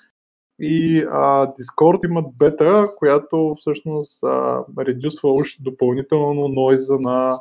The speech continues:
а, по време на, на колове. Като цяло, а, това, което те се стремат, е да редюсне нойза от клавиатури и всякакви подобни неща, които са най-често тия проблем, докато и-, играете в Discord и докато говорите с, а,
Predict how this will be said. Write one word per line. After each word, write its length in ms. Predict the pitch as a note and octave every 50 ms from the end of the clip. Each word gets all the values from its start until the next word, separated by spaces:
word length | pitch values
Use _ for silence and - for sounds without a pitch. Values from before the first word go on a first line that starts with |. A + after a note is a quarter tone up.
| - _ _ _ _ _ _ _ _ _ _ _ _ _ -
а, 340 | - B2+ A#2+ A#2+ B2 A#2+ B2
по 100 | - C3+
време 300 | B2+ C#3 C3+ C3+ C#3 C3+
на, 500 | C3 C3 B2+ B2 B2 B2 A#2+ A#2 A#2 A2+ A2+ - _ _ _ -
на 300 | - A#2+ A#2 A2+ A2+ A2 -
колове. 680 | - C#3+ C3+ C#3 C#3 C#3+ C#3+ D#3+ F#3 G#3+ A#3 A#3+ A#3+ A#3 - _ _
Като 240 | - D#3+ D#3 - - -
цяло, 600 | - D#3+ D#3 D3+ D3+ D#3+ E3 F3 F3 F3+ F3 C3+
а, 180 | G2 B2 A#2+
това, 220 | - - D#3 D3+ D3+
което 280 | - D3+ D3 D3 - -
те 120 | - C#3+ C#3
се 60 | C#3
стремат, 520 | - - - B2+ B2 B2+ D#3 E3 E3 E3
е 80 | D#3 C#3+
да 500 | C3+ C#3+ C#3 C#3+ C#3 C#3 C#3 C#3 C#3 C#3 - _ _ _ _ _ _ _ _ _ - C#3
редюсне 480 | B2+ B2 B2 C3+ D3 D3 - E3 C#3+
нойза 320 | C#3 C3+ C#3 C#3 C3+ C#3+ C#3+
от 180 | C#3 C3 -
клавиатури 600 | - - C3+ C3 C3 B2+ B2 B2 A#2+ C3+ C3+ C3+
и 80 | C3 B2+
всякакви 340 | B2+ - C3 B2+ - - _
подобни 360 | - A#2+ A#2+ A#2+ B2 A#2+ A#2+
неща, 360 | A#2 A#2+ A#2+ - - C3 B2
които 260 | - C3 B2+ B2+ - -
са 120 | - C3+
най-често 580 | B2+ A2+ A2+ A2+ - A#2+ A#2 A#2 A#2 _ _ _ _
тия 220 | - C3+ B2 B2 -
проблем, 420 | - A#2+ A#2 A#2 A2+ A2+ A2+ A2+
докато 440 | A#2 A2+ - _ - A2+ G#2+ G#2+ G#2+ - - - - _ _ _ _ _ _ _ -
и-, 100 | - - - C3+
играете 460 | B2+ B2+ C3+ C3 B2+ B2+ C3 C3 B2+
в 60 | A2+ A2+
Discord 580 | A2+ A#2 A2+ - - A#2+ A#2 A#2 A#2 A#2 -
и 20 | A#2
докато 260 | A2+ A#2 - - B2+
говорите 460 | B2 - A#2 A2+ A2+ A2+ A2+ - A#2+
с, 360 | A#2+ - A#2+ A2+ - - -
а, 320 | A#2+ A2+ G#2+ G#2+ A2 A2+